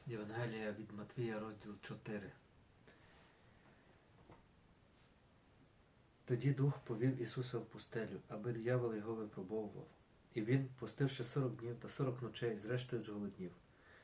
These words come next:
І підійшов до нього спокусник і сказав: «Якщо ти син Божий, скажи, щоби це каміння стало хлібом».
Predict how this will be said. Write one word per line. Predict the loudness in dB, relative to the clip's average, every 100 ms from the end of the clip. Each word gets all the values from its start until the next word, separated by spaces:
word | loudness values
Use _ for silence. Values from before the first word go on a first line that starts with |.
| -10
І | -2
підійшов | 2 2 4 6
до | 6
нього | 6 4 2
спокусник | -4 -10 -4 0 0 -2 -6 -10 -20 -12
і | -8
сказав: | -6 -4 0 0 0
«Якщо | -4 -2 0
ти | 2 4
син | 2 2 -2
Божий, | 2 2 2 -4
скажи, | -4 0 2
щоби | 0 0 -2
це | -2
каміння | -2 0 0 0
стало | -2 -2 -2
хлібом». | -2 -4 -4 -4